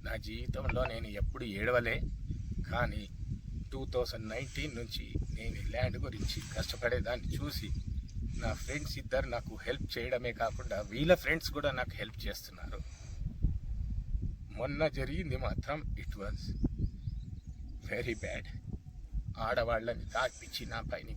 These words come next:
పంపించడము, శ్రీనివాస్ రెడ్డి గారి పైన పంపించడము, విజయ్, విజయేందర్ రెడ్డి గారి పైన పంపించడం. It was a nightmare and we could, we are here just because of some of these friends are from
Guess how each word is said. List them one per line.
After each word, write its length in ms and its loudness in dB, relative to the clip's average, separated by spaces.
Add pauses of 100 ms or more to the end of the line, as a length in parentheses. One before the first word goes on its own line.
పంపించడము, 580 -4
శ్రీనివాస్ 560 -6
రెడ్డి 180 -8
గారి 280 -6
పైన 160 -8
పంపించడము, 760 -6 (100)
విజయ్, 360 -4
విజయేందర్ 480 0
రెడ్డి 180 -2
గారి 180 -2 (100)
పైన 220 -4
పంపించడం. 680 -4 (360)
It 180 0
was 220 -2
a 120 -4
nightmare 580 2 (540)
and 180 -6
we 160 0
could, 180 -2 (640)
we 120 0
are 440 6
here 320 10 (340)
just 200 2
because 340 2
of 100 4 (540)
some 200 6
of 140 0
these 500 -8
friends 440 -2 (400)
are 300 4
from 300 -2